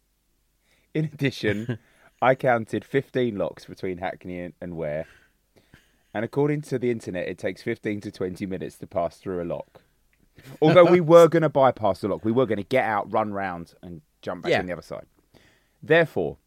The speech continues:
Speaker 1: even keeping up world record speed would take, open brackets, thirty-two divided by two,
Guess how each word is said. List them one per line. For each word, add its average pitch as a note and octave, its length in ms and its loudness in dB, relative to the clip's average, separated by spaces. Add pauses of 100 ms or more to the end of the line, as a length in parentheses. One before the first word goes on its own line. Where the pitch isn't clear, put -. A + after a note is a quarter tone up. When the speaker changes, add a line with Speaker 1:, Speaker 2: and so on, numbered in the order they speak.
(500)
Speaker 1:
even F#3 440 2
keeping D3 460 -2
up G#2 240 -2
world B2 400 2
record G#2+ 520 -4
speed D#2 540 -10 (640)
would C3+ 240 -2
take, F2+ 520 -2 (460)
open A2+ 280 0
brackets, - 360 -4
thirty-two A#2 400 -2
divided G2+ 300 -2
by G2 100 -2
two, F#2 320 -8